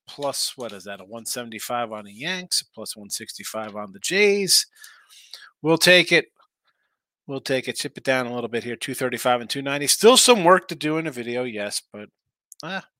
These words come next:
we got time left. We got all of August, all September. So we can knock, uh, knock this baby down a little bit. Uh, on to today's picks, and we have quite a few in the chat here. So let's start out.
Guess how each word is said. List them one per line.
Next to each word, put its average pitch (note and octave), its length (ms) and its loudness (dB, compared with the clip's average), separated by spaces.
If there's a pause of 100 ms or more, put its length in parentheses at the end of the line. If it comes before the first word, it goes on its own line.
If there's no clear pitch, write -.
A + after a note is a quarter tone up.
(140)
we E3+ 160 -10
got G#3 220 6
time A3+ 320 4
left. G#2 260 -8
We C#3 80 -14
got D3 180 -10
all E3+ 200 -6
of D#3+ 100 -8
August, F#3 360 -2
all E3+ 120 -6
September. A#2+ 520 -10 (420)
So - 280 -16 (840)
we F3 120 -4
can F3+ 240 2
knock, F#3+ 280 6 (280)
uh, F3+ 220 0
knock F3+ 200 0
this E3+ 160 -2
baby D#3 260 4
down C3+ 240 2
a A2 80 -12
little G#2 180 -14
bit. F#2+ 180 -18 (1040)
Uh, A#2 280 -4
on D#3+ 260 2
to E3+ 360 -4 (240)
today's D3 800 -4 (120)
picks, - 560 -2 (960)
and C#3 340 -4
we C#3+ 180 -4
have D#3+ 500 -6 (120)
quite D3 260 -8
a - 20 -12
few A3 180 -12
in F#3+ 60 -14
the A#2 60 -20
chat - 260 -14
here. G#2 140 -20
So C#3+ 240 -2 (180)
let's C#3 160 -10
start D3+ 300 4
out. D3+ 220 4